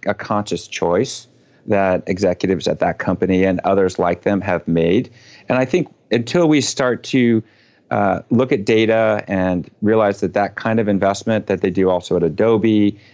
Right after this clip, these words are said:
and Burst, uh, that that kind of investment in our, our frontline sales reps is paying off, that we're not gonna be so familiar with how to understand the buyer. But I know that, uh, as we create more of these academy models, you see them,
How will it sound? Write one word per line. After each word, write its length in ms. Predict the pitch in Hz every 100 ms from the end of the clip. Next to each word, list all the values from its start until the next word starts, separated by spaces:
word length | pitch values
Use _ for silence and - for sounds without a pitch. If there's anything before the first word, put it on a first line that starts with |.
| -
and 260 | 82 82 -
Burst, 560 | 110 110 107 - - _ _ _
uh, 100 | 101 95
that 120 | 101
that 160 | 123 -
kind 180 | 135
of 80 | 107
investment 600 | 101 90 98 - 113 104 -
in 180 | 113
our, 340 | 110 101 95 -
our 240 | 90 90 87
frontline 480 | - 113 98 98 95
sales 280 | - 101
reps 320 | 110 117 - - _ _
is 140 | 104
paying 380 | 90 - 107 101
off, 380 | 92 98 139 - _ _ _
that 120 | 123
we're 140 | 107 135
not 220 | 135 139
gonna 240 | - 120
be 520 | 101 117 110 107 107 - _ _
so 200 | - 123
familiar 600 | 113 110 110 123 117 95
with 220 | 90 90
how 320 | - - 101 101
to 220 | - 92
understand 500 | 92 87 - 90 80
the 40 |
buyer. 400 | - - - 50 - _ _ -
But 100 | 107
I 120 | 113
know 320 | 120 139 139
that, 320 | 117 104 -
uh, 260 | 92 95 95
as 160 | 95 104
we 400 | 107 113 107 101 _ _ - _
create 240 | - 123 110
more 180 | 117 110
of 80 |
these 180 | 104 104
academy 560 | 90 - 101 98 98 98
models, 540 | 92 92 95 104 104
you 100 | 104
see 200 | 92 107
them, 280 | 101 95 95